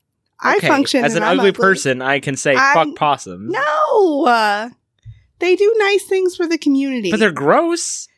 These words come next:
Speaker 1: How are they gross? Just 'cause
Speaker 2: Have
Speaker 1: they
Speaker 2: you
Speaker 1: carry
Speaker 2: seen
Speaker 1: their
Speaker 2: a
Speaker 1: babies on their
Speaker 2: possum?
Speaker 1: back? I've seen possums, yes.
Speaker 2: They're not cute. There's nothing cute about a
Speaker 1: I
Speaker 2: possum.
Speaker 1: think they're kinda cute.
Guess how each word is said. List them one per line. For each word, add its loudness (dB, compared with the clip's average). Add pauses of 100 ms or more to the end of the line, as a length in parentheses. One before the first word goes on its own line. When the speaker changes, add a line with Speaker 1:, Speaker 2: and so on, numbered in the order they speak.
(340)
Speaker 1:
How -2
are 2
they 4
gross? -2
Just -10
'cause -4
Speaker 2:
Have -2
Speaker 1:
they 0
Speaker 2:
you -2
Speaker 1:
carry 0
Speaker 2:
seen -2
Speaker 1:
their 4
Speaker 2:
a -8
Speaker 1:
babies 2
on -2
their -
Speaker 2:
possum? -4
Speaker 1:
back? 0 (200)
I've -2
seen -2
possums, 0
yes. -2
Speaker 2:
They're 2
not -8
cute. 0
There's 0
nothing 0
cute 0
about 2
a -4
Speaker 1:
I 0
Speaker 2:
possum. -2
Speaker 1:
think -10
they're -10
kinda -16
cute. -14